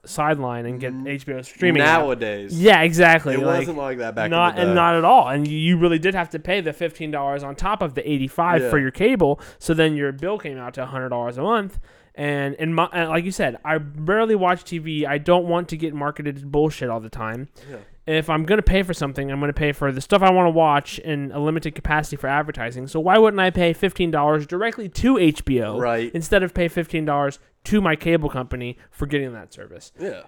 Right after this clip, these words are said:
Speaker 1: And I feel that a lot of things like that are coming in that way in
Speaker 2: It,
Speaker 1: life.
Speaker 2: it's changing, man. It's changing.
Speaker 1: It's a, it's a changing, uh,
Speaker 2: And there's something
Speaker 1: tide
Speaker 2: that still
Speaker 1: for sure.
Speaker 2: hold on.
Speaker 1: Yeah,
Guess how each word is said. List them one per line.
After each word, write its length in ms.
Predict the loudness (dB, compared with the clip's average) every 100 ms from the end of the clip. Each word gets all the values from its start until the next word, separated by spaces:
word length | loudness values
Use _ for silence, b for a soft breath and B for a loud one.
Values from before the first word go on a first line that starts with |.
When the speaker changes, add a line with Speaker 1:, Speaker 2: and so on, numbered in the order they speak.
| -6
Speaker 1:
And 280 | -2 0 -2
I 100 | -2
feel 140 | -2
that 80 | 0
a 60 | 2
lot 200 | 2 2
of 80 |
things 220 | -2 -6 -6
like 160 | -8
that 100 | -6
are 80 | -8
coming 240 | -8 -10
in 60 | -10
that 180 | -12 -10
way 140 | -12
in 100 | -10
Speaker 2:
It, 40 | -10
Speaker 1:
life. 180 | -10 -10
Speaker 2:
it's 160 | -12
changing, 480 | -10 -6 -4 -6 -8
man. 300 | -8 -8 -8
It's 140 | -12 -12
changing. 340 | -10 -10 -8
Speaker 1:
It's 140 | -2
a, 240 | 0 2 2
it's 140 | 2
a 180 | 4 4
changing, 580 | 0 -4 -2 -2 -4 -4
uh, 220 | -2 -2
Speaker 2:
And 80 | 0
there's 160 | -2 -2
something 260 | -6 -6
Speaker 1:
tide 320 | -4 -2 -4 -4
Speaker 2:
that 60 | -4
still 120 | -6
Speaker 1:
for 120 | -8
sure. 260 | -6 -6 -4
Speaker 2:
hold 140 | -6
on. 440 | -6 -8 -8 -14 -20 _ B B B B
Speaker 1:
Yeah, 260 | -4 -2